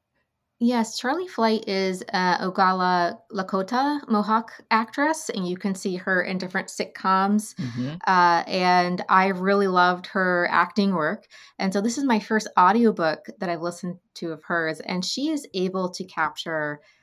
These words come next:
Speaker 1: that suspense that you need in a mystery novel and the suspense you need in a ghost story all wrapped up in one. And I, I really enjoyed this audiobook.
Speaker 2: Well, why don't we hear a little bit? Do you need to set this up?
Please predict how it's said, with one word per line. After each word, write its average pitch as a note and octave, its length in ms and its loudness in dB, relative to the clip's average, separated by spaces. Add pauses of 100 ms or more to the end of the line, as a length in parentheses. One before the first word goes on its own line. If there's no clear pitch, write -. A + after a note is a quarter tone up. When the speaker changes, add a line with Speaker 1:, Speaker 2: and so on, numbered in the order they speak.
(200)
Speaker 1:
that E3 380 0
suspense - 800 -6
that E3 180 -4
you E3+ 200 -8
need E3+ 420 -4
in E3+ 160 -4
a F3 60 -4
mystery E3+ 480 -6
novel D3 500 -2
and D#3+ 400 -2 (240)
the F#3+ 60 -10
suspense A3+ 560 2
you G3+ 100 4
need G#3+ 360 2
in E3+ 60 -4
a F#3 60 -2
ghost A3+ 280 4
story E3+ 520 4
all G#3 240 6
wrapped F#3+ 300 4
up F#3+ 160 0
in F3 140 -2
one. E3 380 2
And E3+ 120 -6
I, E3+ 340 -4 (100)
I G#3 80 -6
really F3+ 460 -2
enjoyed D#3 420 -4
this D3+ 140 -14
audiobook. D3+ 560 -6 (260)
Speaker 2:
Well, F3 120 0
why E3+ 160 4
don't A#3 120 -2
we G#3+ 80 -2
hear E3 220 -4
a E3 60 0
little A2+ 260 -6
bit? - 300 -10
Do C#3+ 80 -8
you D3 60 -4
need C#3+ 200 -4
to D3 60 -10
set D3 260 -8
this D3+ 220 -8
up? G3+ 240 -10